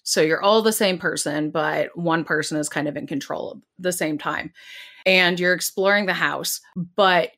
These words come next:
you kind of know from the start that it's not gonna have a happy ending. And you don't have weapons. Even the move to be, like, violent is called Dirty Yourself with Violence.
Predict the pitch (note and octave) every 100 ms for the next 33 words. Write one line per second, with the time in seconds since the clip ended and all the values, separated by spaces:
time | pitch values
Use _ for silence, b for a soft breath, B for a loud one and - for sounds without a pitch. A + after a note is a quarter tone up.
0 | _ G#3+ G3+ G#3 C4 - D#4 G4 A4+ F4
1 | B3 C4+ C4 A3+ F#3 - - D#3 G#3 -
2 | F#3+ E3+ D3+ - F3 D3+ C#3 - D#3 C#3
3 | C#3 B2+ D#3+ E3 - - - - - -
4 | _ - F#3+ E3 D3+ G3 - - F#3 F#3+
5 | G3 F#3+ F#3 F3 E3 F3 - - F3+ D#3
6 | F#3 F3 F#3+ - F#3+ G3 F#3 D3+ D3+ F3
7 | - E3+ F3 F3+ F3+ F3+ - _ - F3
8 | F3+ E3+ E3 D#3 D#3 D#3 E3 F3 F3 -
9 | F#3 D#3+ D3+ - D3+ D3+ D3 E3 F3 F#3
10 | - - E3+ E3 E3+ D3+ D#3+ E3+ E3 F3
11 | E3+ F3 D#3 - D#3 D#3+ D#3+ D#3+ - D3+
12 | D3+ E3+ D#3+ C3 C#3 C#3+ C#3 - -